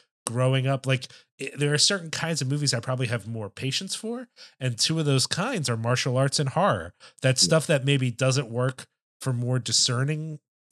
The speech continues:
Speaker 1: film fans still works for me because I like it,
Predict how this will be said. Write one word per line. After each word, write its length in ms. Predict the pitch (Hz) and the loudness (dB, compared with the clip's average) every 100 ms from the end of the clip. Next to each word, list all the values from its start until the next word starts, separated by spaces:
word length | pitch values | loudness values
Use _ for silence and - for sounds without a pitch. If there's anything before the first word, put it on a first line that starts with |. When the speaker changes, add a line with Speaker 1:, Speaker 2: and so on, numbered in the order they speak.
| - | -6
Speaker 1:
film 260 | 185 180 185 | -2 -2 -4
fans 500 | - 196 190 196 - - - | -4 -4 -2 -4 -6 -8 -8
still 380 | - - 165 160 | 2 4 6 6
works 300 | 135 139 - | 4 2 0
for 180 | - 135 | -2 -2
me 220 | 120 120 | 0 -2
because 340 | 120 - 117 107 | -2 -2 -4 -2
I 260 | 101 98 - _ - | -4 -6 -10 _ -8
like 260 | 95 - | -8 -10
it, 100 | - | -16